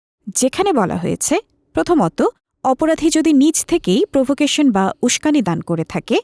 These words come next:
দ্বিতীয়ত, আইনানুগভাবে কৃত কোনো কার্যের দ্বারা কিংবা কোনো সরকারি কর্মচারী কর্তৃক তার উপর অর্পিত আইনানুগ ক্ষমতা প্রয়োগকালে কৃত কোনো কার্যের দ্বারা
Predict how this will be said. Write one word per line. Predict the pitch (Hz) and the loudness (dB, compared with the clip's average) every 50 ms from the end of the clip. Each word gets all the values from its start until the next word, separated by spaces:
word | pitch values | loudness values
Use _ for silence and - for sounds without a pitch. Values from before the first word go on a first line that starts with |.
| _ _ _ _ _ _ _ _ - | _ _ _ _ _ _ _ _ -2
দ্বিতীয়ত, | - 330 - 339 294 202 139 - - 240 440 - _ _ _ _ _ - | 0 2 2 2 2 2 0 0 0 -2 -2 -2 _ _ _ _ _ -4
আইনানুগভাবে | - 269 285 294 302 320 320 339 311 330 330 302 277 302 302 311 311 | -2 0 2 2 2 2 2 2 0 0 0 0 0 0 0 0 0
কৃত | - - - 339 330 381 | -2 -2 -2 0 0 0
কোনো | 359 - 339 330 320 | 0 0 0 0 0
কার্যের | - 247 214 190 - - 190 - | 0 0 -2 0 0 -2 -4 -2
দ্বারা | - 180 170 175 233 359 - _ _ - | -2 -2 0 0 -2 -2 -4 _ _ -4
কিংবা | - 370 330 226 190 247 381 _ _ _ _ _ _ | 0 2 2 2 2 0 -2 _ _ _ _ _ _
কোনো | - 330 339 359 | -2 -2 0 0
সরকারি | - - - 233 233 233 - 285 294 311 | -2 -2 0 0 0 0 0 0 -2 0
কর্মচারী | - - 240 247 262 285 - 302 302 302 | 0 0 0 0 0 0 0 0 0 0
কর্তৃক | - - 285 - - 294 302 - _ | 0 -2 -2 -2 0 -2 -2 -2 _
তার | - 220 226 226 | -2 0 0 0
উপর | 233 233 - 247 240 240 - - | 0 0 0 -2 -2 -2 0 0
অর্পিত | 233 262 277 - - 330 320 - | 0 0 0 0 -2 -2 0 0
আইনানুগ | 320 302 - - 214 220 226 233 233 233 226 - 233 | 0 0 0 -2 -2 0 0 2 0 0 0 0 -2
ক্ষমতা | - - - 302 320 330 311 - 202 | -2 -2 -2 -2 -2 -2 -2 -4 -4
প্রয়োগকালে | - - 165 160 165 _ - 185 170 180 294 415 _ _ - | -2 -2 -4 -6 -6 _ -4 -2 -2 0 -2 -4 _ _ -2
কৃত | - 339 - 359 | -2 0 0 0
কোনো | - 226 185 160 | 0 0 -2 -2
কার্যের | - - 165 160 - - 156 - | -2 -4 -6 -6 -4 -6 -8 -6
দ্বারা | - 165 156 170 247 | -4 -6 -4 -2 -4